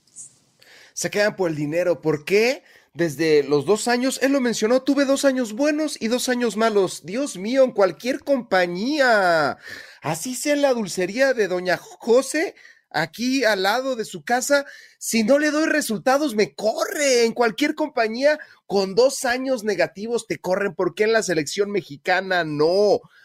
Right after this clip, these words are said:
¿Por qué lo soportamos tanto? ¿Por qué soportamos tantas humillaciones contra Estados Unidos? No le ganamos ni a Gales,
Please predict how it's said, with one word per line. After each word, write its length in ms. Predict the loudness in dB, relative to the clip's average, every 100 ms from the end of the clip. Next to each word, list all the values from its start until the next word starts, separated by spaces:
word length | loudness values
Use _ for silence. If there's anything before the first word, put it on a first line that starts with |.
| _
¿Por 180 | -4 -2
qué 100 | 0
lo 100 | 0
soportamos 920 | 0 -2 0 0 0 2 2 0 -8 -6
tanto? 580 | -2 0 0 2 0
¿Por 160 | 0 -6
qué 100 | -6
soportamos 680 | -4 -4 0 0 0 -2 -6 _ -20 _ _ -4
tantas 440 | -2 -2 -4 -6
humillaciones 560 | -4 -2 0 0 -2 -2
contra 260 | -4 -4
Estados 460 | -2 0 2 0 -2
Unidos? 480 | -6 -4 -2 -2 0
No 100 | 0
le 140 | 0
ganamos 480 | 0 0 -2 -2 -4
ni 100 | 0
a 140 | 0
Gales, 840 | 0 0 -2 -2 -4 -4 -8 -12